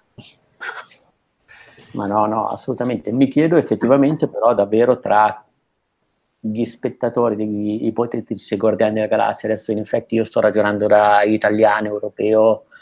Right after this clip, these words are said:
eh, con, con una mentalità di un certo tipo, però mi chiedo,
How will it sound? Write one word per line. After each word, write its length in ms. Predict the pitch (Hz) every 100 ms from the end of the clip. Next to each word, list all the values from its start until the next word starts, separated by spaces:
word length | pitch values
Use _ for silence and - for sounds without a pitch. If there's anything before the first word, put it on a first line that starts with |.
| _ - - _ -
eh, 320 | - 110 113
con, 400 | - 110 123 117
con 160 | - 117
una 80 | 117
mentalità 600 | 110 101 110 113 113 107
di 80 | 113
un 80 |
certo 280 | 101 - 117
tipo, 340 | 117 120 110 101
però 320 | 117 117 107
mi 100 | 110
chiedo, 580 | - 117 107 104 101